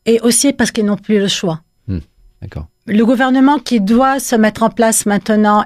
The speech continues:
Speaker 1: il va avoir, euh, euh, un certain nombre de tâches, principalement organiser les élections législatives de mai deux mille vingt-six.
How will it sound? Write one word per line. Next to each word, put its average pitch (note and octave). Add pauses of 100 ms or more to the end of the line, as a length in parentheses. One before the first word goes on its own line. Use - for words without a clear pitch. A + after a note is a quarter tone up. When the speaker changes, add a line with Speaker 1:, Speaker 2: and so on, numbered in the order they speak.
Speaker 1:
il A3
va G#3+
avoir, A3
euh, G3 (680)
euh, G#3+ (880)
un A#3+
certain B3
nombre A#3
de G3
tâches, G3 (160)
principalement A#3
organiser A3
les G#3
élections G3+
législatives G3
de G3+
mai G#3
deux F#3
mille F#3
vingt-six. F#3